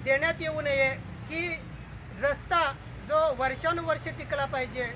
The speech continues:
तो रस्ता जर दोन तीन महिनेही टिकू शकत नसेल, तर केवढ्या निकृष्ट दर्जाचं काम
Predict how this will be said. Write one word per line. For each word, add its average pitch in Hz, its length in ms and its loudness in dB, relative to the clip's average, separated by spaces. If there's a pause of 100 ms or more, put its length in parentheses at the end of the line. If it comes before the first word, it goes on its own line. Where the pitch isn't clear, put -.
(160)
तो 269 120 4
रस्ता 254 480 2 (500)
जर 285 260 4 (360)
दोन 285 200 2
तीन 330 200 -4
महिनेही 294 420 0
टिकू 330 420 -6 (200)
शकत 285 340 -4
नसेल, 254 420 0 (360)
तर 277 60 2
केवढ्या 294 720 2
निकृष्ट 277 680 -6
दर्जाचं 285 640 0
काम 269 480 2